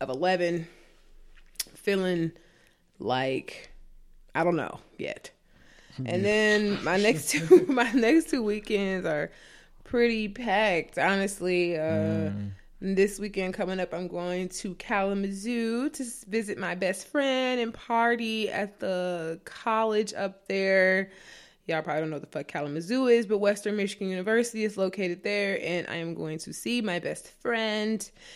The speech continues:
Speaker 1: and we're gonna party like it's two thousand and eight.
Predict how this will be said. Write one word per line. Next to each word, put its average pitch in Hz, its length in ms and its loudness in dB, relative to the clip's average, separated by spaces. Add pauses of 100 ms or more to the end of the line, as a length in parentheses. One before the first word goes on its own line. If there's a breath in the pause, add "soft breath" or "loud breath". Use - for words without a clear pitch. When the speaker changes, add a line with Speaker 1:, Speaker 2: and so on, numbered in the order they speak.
(180 loud breath)
Speaker 1:
and 175 80 -4
we're 190 40 -2
gonna 180 140 -2
party 196 340 -2
like 170 220 -4
it's - 140 -10
two - 180 -2
thousand 156 440 -2
and - 200 -14
eight. - 560 -2